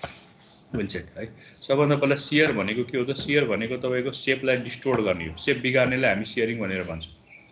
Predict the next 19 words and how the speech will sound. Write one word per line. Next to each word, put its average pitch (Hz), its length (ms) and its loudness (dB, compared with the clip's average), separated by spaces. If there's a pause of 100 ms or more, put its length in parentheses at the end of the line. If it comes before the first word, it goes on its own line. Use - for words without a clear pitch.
(880)
होइन? 143 220 -2
Shearing 139 440 2
र 139 100 4
स्केलिङमा 127 420 -2
फरक 107 300 -2
छ। - 60 -10
स्केलिङ 139 420 -2
भनेको 120 300 2
homogeneous 143 960 0 (1200)
transformation 127 600 2
हुन्छ 127 140 -2
तपाईँको, 120 400 2
होइन? 127 200 0
कि 123 200 -4
आइदर 117 640 -2
size 110 380 0
बढ्छ 117 240 0
कि 123 140 -4
घट्छ, 92 320 0